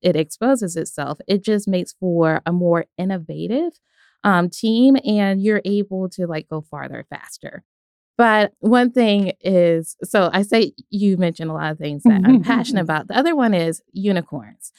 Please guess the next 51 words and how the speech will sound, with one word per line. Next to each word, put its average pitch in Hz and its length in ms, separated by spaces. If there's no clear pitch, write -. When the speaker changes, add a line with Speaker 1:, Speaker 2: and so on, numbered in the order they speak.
Speaker 2:
Yeah. 104 200
Speaker 1:
So 214 400
my, 254 260
I 220 160
have 180 220
a 160 40
podcast. 156 540
It's 196 100
called 277 280
The 240 80
Unicorn 202 440
Talent 185 360
Hunter, 160 280
'cause 226 200
I 233 160
do 349 340
believe 294 240
Speaker 2:
Oh, 359 60
Speaker 1:
in 381 60
Speaker 2:
I 240 40
didn't 208 220
know 196 240
if 165 40
I 175 100
knew 170 100
Speaker 1:
unicorns. 165 100
Speaker 2:
the 170 120
name. 165 340
Speaker 1:
<laughs> - 20
Speaker 2:
Yes, 254 640
you 135 100
gotta 156 220
believe 165 200
in 143 100
unicorns 107 540
Speaker 1:
Yeah. 208 340
Speaker 2:
sometimes. 320 180
<laughs> - 40
Speaker 1:
But 254 480
the 254 80
way 285 280
that 285 240
I 202 180
talk 233 300
about 185 360
unicorn 190 580
talent 214 580
is, 165 480
you 226 100
know, 208 200
what 233 340